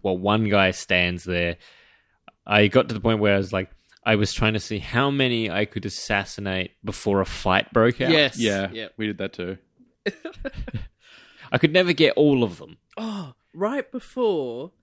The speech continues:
Speaker 2: the, so this would have been the fifth guy I assassinated, or sixth. And all the guards,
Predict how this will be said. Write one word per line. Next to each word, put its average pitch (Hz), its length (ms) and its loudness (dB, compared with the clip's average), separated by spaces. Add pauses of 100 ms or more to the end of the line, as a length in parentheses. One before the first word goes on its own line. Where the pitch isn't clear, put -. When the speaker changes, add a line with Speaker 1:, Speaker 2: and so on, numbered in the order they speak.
(280)
Speaker 2:
the, 156 600 -2 (380)
so 151 420 -6
this - 220 -12
would 175 80 -6
have 156 60 -10
been 156 240 -8
the 147 100 -8
fifth - 840 -8
guy 175 280 -4
I 160 240 -4
assassinated, 117 840 -10
or 110 80 -14
sixth. - 600 -16 (1300)
And 151 300 -4
all 165 180 -2
the 170 100 -2
guards, 139 720 -4